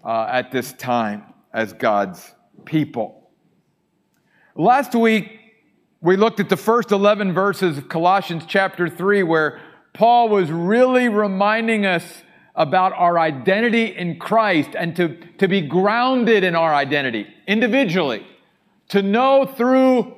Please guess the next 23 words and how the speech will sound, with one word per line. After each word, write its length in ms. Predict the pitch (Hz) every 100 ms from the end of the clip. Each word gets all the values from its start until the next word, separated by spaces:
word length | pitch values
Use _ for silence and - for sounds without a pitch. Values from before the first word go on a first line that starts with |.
| - - -
Jesus 720 | 117 214 277 170 139 - - -
and 140 | 160 170
who 140 | 233
we 160 | 254 233
are 260 | 220 254
in 120 | 226
Jesus, 420 | 151 180 165 185 196
who 160 | 254
we 420 | 247 220 233 202 - - _
really 640 | 131 160 233 277 262 202 160
are, 320 | 123 101 -
so 180 | 202 202
that 160 | 196
we 140 | 185 226
can 200 | 208 190
be 240 | 185 - -
settled 640 | - - 269 269 233 175 143
and, 220 | 143 135 - - -
and 240 | 175 165
firm 540 | - 269 269 233 185 160
and 140 | 160
secure 800 | - 190 - 262 262 233 180 143
and, 180 | 143 139